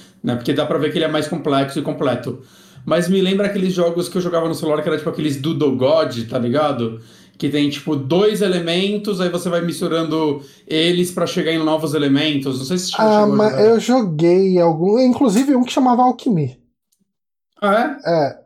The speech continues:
Speaker 2: ah, mas eu acho que é diferente.
Speaker 1: É diferente.
Speaker 2: É diferente
Speaker 1: É, é
Speaker 2: porque
Speaker 1: só o conceito de você ficar falando de que vai misturando as coisas, fazendo as
Speaker 2: É,
Speaker 1: coisas pra
Speaker 2: é.
Speaker 1: chegar em novas poções, me
Speaker 2: É porque
Speaker 1: pareceu
Speaker 2: aqui, assim, lá você acabava, na prática,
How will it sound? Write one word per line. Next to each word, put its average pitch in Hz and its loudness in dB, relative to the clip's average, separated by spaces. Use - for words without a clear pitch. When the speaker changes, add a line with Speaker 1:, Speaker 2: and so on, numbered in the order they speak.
Speaker 2:
ah, 175 4
mas 208 4
eu 214 6
acho - 2
que 240 -2
é - 2
diferente. 170 -2
Speaker 1:
É 156 2
diferente. 147 -2
Speaker 2:
É 190 2
diferente 226 2
Speaker 1:
É, 226 0
é 226 -4
Speaker 2:
porque 240 0
Speaker 1:
só 240 6
o - -4
conceito 247 -2
de - -6
você 233 0
ficar 220 -2
falando 190 -2
de - -12
que - -10
vai 180 2
misturando 175 0
as 165 -4
coisas, 160 -4
fazendo 165 0
as 143 -4
Speaker 2:
É, 147 0
Speaker 1:
coisas 226 2
pra 165 -2
Speaker 2:
é. - 4
Speaker 1:
chegar 170 0
em 160 0
novas 165 0
poções, 160 -2
me 175 2
Speaker 2:
É 320 2
porque - 0
Speaker 1:
pareceu - 6
Speaker 2:
aqui, 262 2
assim, 196 0
lá 214 6
você 226 -2
acabava, 233 2
na 226 2
prática, 262 -2